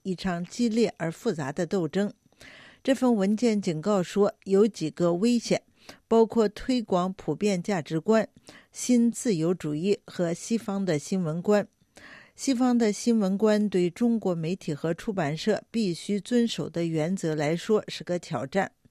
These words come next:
中国的媒体和出版社要遵守党的纪律。文章指出，坚定不移地坚持中共控制媒体的原则是这一战斗性的文件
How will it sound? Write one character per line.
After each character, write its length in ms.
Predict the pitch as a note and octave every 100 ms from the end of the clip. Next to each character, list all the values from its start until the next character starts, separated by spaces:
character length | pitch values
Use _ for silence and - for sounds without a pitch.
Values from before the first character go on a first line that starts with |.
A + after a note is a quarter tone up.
| - - - _
中 200 | - G3+
国 160 | F#3 D#3+
的 120 | F3+
媒 180 | D#3+ E3
体 180 | - D#3+
和 200 | D#3 D#3
出 180 | -
版 220 | F3 C#3 C#3+
社 200 | F#3+ - -
要 200 | E3 C3+
遵 300 | - G3 F#3
守 260 | - D#3+
党 300 | D#3 C3+ A#2+
的 100 | B2
纪 240 | C#3 - E3
律。 240 | D#3 F3+ - _ _ _ - - - - - -
文 180 | A3+
章 200 | A#3+ B3+
指 120 | A#3 G3+
出， 280 | G#3+ A3+ - - _
坚 280 | - C4 B3+
定 240 | A#3 G3
不 160 | F#3+ A#3+
移 240 | D#3+ E3
地 180 | F3+ G3
坚 340 | D3+ - A3 G#3+
持 220 | - F3+
中 320 | - A#3+ A#3
共 240 | A3+ F#3
控 240 | F3 - F#3+
制 140 | E3+
媒 200 | D#3 E3+
体 200 | G3 D3+
的 160 | - D#3
原 280 | D#3+ D#3+ G3+
则 300 | E3+ E3+ F3 - - -
是 200 | - F3+
这 160 | G3
一 200 | F3+ G3+
战 400 | F#3+ C4 A3+ F#3+
斗 180 | G#3 G3+
性 260 | - G3 D#3
的 140 | D3+
文 260 | D3+ D3 E3
件 220 | A3